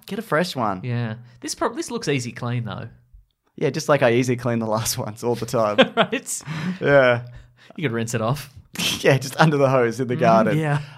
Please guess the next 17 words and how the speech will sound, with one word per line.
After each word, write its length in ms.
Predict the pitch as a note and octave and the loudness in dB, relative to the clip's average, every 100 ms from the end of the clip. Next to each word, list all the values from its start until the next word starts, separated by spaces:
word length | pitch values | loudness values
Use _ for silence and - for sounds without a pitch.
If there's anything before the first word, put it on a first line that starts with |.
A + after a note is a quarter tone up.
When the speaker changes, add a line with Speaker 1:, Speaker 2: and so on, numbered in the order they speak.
| - | 8
Speaker 1:
Uh, 200 | E3 D#3+ | 10 10
we're 80 | F3+ | 8
doing 320 | F#3+ F#3+ E3+ - | 6 6 2 2
X-Men 640 | D#3+ D#3+ D#3 C#3+ C3+ B2+ - | 0 2 0 0 0 -8 -2
The 120 | C#3 | 0
Last 340 | C3 C3 C3 - | 4 4 4 0
Stand 380 | B2+ B2 B2+ | 0 0 0
for 80 | B2 | -6
Caravan 360 | A#2+ B2 A2+ A2 | -2 0 0 -2
of 60 | G#2+ | -2
Garbage 340 | G#2+ G#2 G#2+ | -2 -2 -6
on 100 | G#2 | -10
Tuesday. 640 | G2+ A2 F#2+ - F#2+ F#2 F2+ | -8 -10 -10 -6 -8 -8 -8
Speaker 2:
Oh, 160 | F#3 F#3+ | -6 -6
are 240 | G3 C4 | -8 -8
we? 140 | C#4+ A#2+ | -8 -2
Speaker 1:
Yeah. 320 | A2+ G#2+ | 0 0